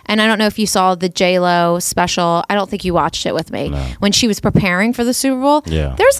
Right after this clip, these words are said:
Speaker 1: like, a year of preparation that goes into that,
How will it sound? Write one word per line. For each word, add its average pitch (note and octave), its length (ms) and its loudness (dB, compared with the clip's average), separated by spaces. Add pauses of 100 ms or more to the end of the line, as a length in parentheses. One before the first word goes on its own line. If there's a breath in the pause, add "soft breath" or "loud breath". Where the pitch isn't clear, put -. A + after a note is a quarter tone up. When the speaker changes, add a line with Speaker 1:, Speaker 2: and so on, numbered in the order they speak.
Speaker 1:
like, G4+ 160 0
a A3+ 80 4
year A3 560 2
of G3 160 0
preparation G3+ 640 0
that E3 160 -2
goes E3+ 300 2
into C#4 340 4
that, C4+ 420 4